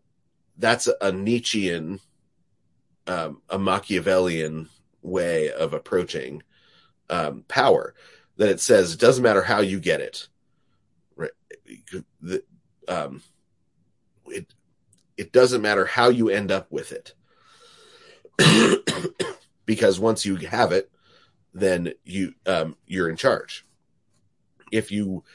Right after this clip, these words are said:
and then once you have it, ha-, whatever you need to do to keep it is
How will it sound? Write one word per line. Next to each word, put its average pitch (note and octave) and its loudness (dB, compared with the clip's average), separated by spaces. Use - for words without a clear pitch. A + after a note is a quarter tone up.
and G#2 0
then G2 2
once G2+ -2
you G2 -4
have G2+ 2
it, F#2 0
ha-, G#2 -4
whatever F#2+ 2
you F2+ -4
need F2 -6
to E2 -10
do E2 -8
to D2 -12
keep - -8
it - -6
is F#2 0